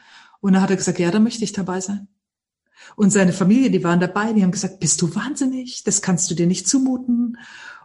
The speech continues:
Und tu dir das nicht an, du klappst uns zusammen“ und so. Und dann hat er mich gefragt, „Sind Sie dabei?“ Da sag ich, „Ja, klar.“ Da sagt er, „Ja, dann mach ich das.“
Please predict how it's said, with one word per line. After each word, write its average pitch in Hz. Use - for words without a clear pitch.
Und 180
tu 208
dir 196
das 185
nicht 180
an, 240
du 214
klappst -
uns -
zusammen“ 180
und 165
so. 165
Und 180
dann 185
hat 208
er 190
mich 180
gefragt, 220
„Sind 208
Sie 240
dabei?“ 226
Da 151
sag 151
ich, -
„Ja, 147
klar.“ -
Da 151
sagt -
er, 147
„Ja, 147
dann 208
mach 180
ich 160
das.“ -